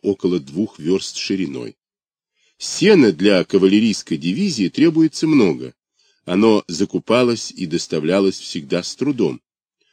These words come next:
А на болоте стояли стога сена, хотя оно и не было первосортным, но иногда и осока считалась хорошим кормом.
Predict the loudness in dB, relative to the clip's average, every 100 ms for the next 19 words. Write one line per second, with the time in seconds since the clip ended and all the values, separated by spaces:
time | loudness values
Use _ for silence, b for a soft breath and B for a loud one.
0 | _ _ _ _ -4 2 2 2 2 4
1 | 4 4 0 -10 -2 2 4 4 2 -2
2 | -4 -2 0 0 -2 -4 -4 -4 -4 -8
3 | -10 -4 -2 2 2 2 0 -2 2 2
4 | 0 -2 -4 -8 -4 -4 -4 2 2 2
5 | -4 -6 b b b b b 2 2 2
6 | 0 0 0 0 -2 -2 0 0 0 2
7 | 2 2 -10 -8 -4 -4 -4 -6 -8 -8
8 | -10 -14 -12 -12 -12 -18